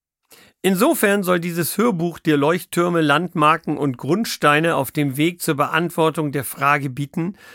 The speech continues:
was Vertrauen für dich ausmacht.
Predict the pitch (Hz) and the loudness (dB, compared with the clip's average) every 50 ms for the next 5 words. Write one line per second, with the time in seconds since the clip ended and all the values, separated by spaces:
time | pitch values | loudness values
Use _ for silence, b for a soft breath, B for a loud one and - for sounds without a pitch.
0 | B B B B 175 160 - - - 160 143 - - - - 156 156 156 170 190 | B B B B 0 0 0 0 -2 -4 -4 -4 -6 -4 0 2 2 2 2 0
1 | 196 - - 170 143 123 143 151 - - - 147 143 135 - - - 117 110 - | -4 -4 -4 -6 -6 -4 -4 -6 -4 -2 -2 0 0 -2 -2 -6 -10 -12 -14 -14
2 | - _ _ _ | -20 _ _ _